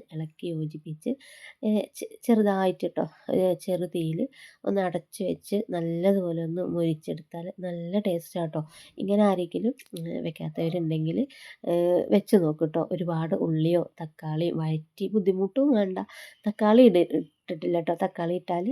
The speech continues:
വേറൊരു ടേസ്റ്റ് വരും. അതുകൊണ്ട് ഉള്ളിയും കറിവേപ്പിലയും മാത്രമായിട്ട് ഇങ്ങനെ ഇട്ടിട്ട്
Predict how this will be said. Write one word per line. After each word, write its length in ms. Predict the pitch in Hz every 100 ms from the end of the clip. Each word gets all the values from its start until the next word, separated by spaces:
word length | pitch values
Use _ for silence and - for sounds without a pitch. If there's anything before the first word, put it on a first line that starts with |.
| 302
വേറൊരു 500 | 185 175 160 156 156 - -
ടേസ്റ്റ് 420 | 180 165 - 170
വരും. 260 | 170 170 240 - - -
അതുകൊണ്ട് 360 | - 202 202 202
ഉള്ളിയും 500 | 233 202 190 196 254 -
കറിവേപ്പിലയും 760 | - 185 180 175 180 - 190 233 196
മാത്രമായിട്ട് 840 | 175 165 160 - 190 170 156 -
ഇങ്ങനെ 320 | - - 165
ഇട്ടിട്ട് 320 | 160 165 156